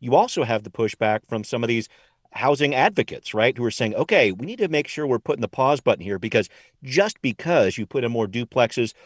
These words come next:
fourplexes, whatever else, that doesn't necessarily mean they're affordable."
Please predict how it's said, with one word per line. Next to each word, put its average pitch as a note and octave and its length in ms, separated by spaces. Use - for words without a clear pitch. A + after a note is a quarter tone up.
fourplexes, A#2 520
whatever G#2 360
else, C3 200
that B2+ 160
doesn't D3+ 300
necessarily B2+ 600
mean B2 420
they're G2+ 200
affordable." G2 500